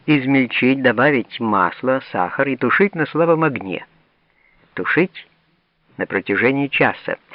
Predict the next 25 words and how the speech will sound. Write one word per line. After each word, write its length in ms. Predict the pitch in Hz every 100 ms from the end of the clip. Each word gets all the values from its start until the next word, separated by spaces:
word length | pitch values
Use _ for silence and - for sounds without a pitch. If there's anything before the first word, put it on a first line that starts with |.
| - - -
Затем 380 | 107 123 180 160
влить 340 | 151 185 -
молоко, 520 | 113 110 101 - 113
довести 420 | 123 120 113 - 135
массу 500 | 120 110 - - 87
до 160 | 87
кипения, 720 | - 82 95 104 131 156 151
всыпать 480 | 123 - 151 127 -
манную 420 | 113 117 101 92
крупу 480 | 90 123 123 220 226 -
и 100 | 170
размешать, 580 | 202 147 104 - 92 90 _ - - -
выдержать 540 | 143 175 131 107 104
в 80 | 92
горячем 500 | 107 123 107 - 101
духовом 380 | 98 - 110 92
шкафу 360 | - 90 - 90
полчаса 600 | 110 135 - 156 208 233 - - _ _
и 100 | 202
подать 400 | - 113 110 151 - -
с 40 | 95
ягодным 560 | 92 131 139 127 110 -
соком. 300 | 82 - - _ _ _ _ _ _ _ _ _ _ _ _
Морковь 600 | 104 131 - 170 151 - -
полкилограмма, 920 | 113 92 85 98 95 90 120 156